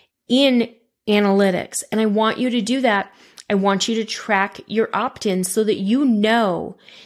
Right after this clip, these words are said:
if you're running opt-ins, you know where your traffic is coming from. You know what channel is working for you.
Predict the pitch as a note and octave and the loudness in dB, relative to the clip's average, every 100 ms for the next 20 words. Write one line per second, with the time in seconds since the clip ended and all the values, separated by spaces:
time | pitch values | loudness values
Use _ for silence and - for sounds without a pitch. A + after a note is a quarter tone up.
0 | _ _ - A#3+ C#4 - G#3+ A3+ A3 G#3+ | _ _ -2 2 0 -2 0 2 2 0
1 | G#3 G3+ G3+ G3+ - A3+ B3 - F#3+ F3 | 0 0 0 -2 -2 -4 -4 -4 -2 -2
2 | E3+ G#3 A3 G#3 G#3 G#3 G#3 G3 F#3 - | -2 0 2 2 4 2 2 0 -2 -4
3 | F#3 F3 F3+ F#3 - F#3 F3 F3+ F3 F3 | -6 -6 -6 -8 -6 -6 -6 -8 -10 -6
4 | F#3 G3+ G3+ G3+ G#3 G#3 G3 - - G3 | -2 0 2 2 2 2 0 -2 -2 -2
5 | G3 F#3+ F3+ F3+ F3+ E3+ F#3 F3+ E3 D#3+ | -2 0 0 -2 -4 -6 -8 -8 -8 -8